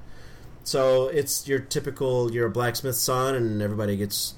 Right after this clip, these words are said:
massacred, and you're on the run the rest of your life taking orders from different people. So,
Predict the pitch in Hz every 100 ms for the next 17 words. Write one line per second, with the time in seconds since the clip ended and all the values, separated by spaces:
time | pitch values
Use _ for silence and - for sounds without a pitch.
0 | - - - - 101 117 - - 135 123
1 | 107 104 104 104 120 117 101 92 101 104
2 | 98 - 104 101 95 92 95 95 87 87
3 | 82 95 85 78 80 - 92 85